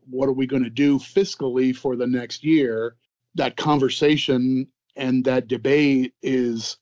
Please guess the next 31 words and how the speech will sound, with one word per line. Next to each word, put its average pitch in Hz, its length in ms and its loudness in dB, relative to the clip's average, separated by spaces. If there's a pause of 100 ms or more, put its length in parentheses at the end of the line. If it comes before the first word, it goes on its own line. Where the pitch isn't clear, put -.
much 139 400 -2
more 135 160 2
complicated 139 720 0
this 139 200 0
year 139 160 2
than 123 240 -2
most 139 460 -2
because 123 380 -2
of 117 140 -4
the 117 200 -4 (480)
enormous 139 920 0
uncertainty 123 1200 0 (320)
that 117 180 -4
this, 120 380 -2 (140)
this 131 200 -4
health 208 320 0
crisis 123 520 0
is 123 100 -2
creating 131 540 2
over 139 340 2
the 120 200 -4
economy. 139 500 -2 (140)
We 127 100 0
know 139 320 0
there 147 140 2
are 135 40 -2
going 135 220 -2
to 127 80 -6
be 123 80 -4
effects 123 560 -6 (320)
on 127 600 0